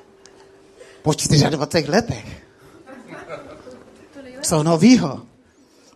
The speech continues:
Někdo říká to nejlepší. Já myslím, že to je pravda. Ale víte, jak to je.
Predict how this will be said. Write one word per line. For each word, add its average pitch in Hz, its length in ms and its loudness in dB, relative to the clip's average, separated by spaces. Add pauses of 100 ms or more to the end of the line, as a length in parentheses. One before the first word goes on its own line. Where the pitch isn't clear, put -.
Někdo 165 300 2
říká 190 320 -2
to 202 160 0
nejlepší. 202 600 2 (280)
Já 175 160 0
myslím, 190 260 -4
že 185 120 -2
to - 80 0
je 202 100 4
pravda. 202 460 -2 (1200)
Ale 175 220 2
víte, 220 260 -2
jak 190 160 -2
to 175 100 0
je. 113 200 -4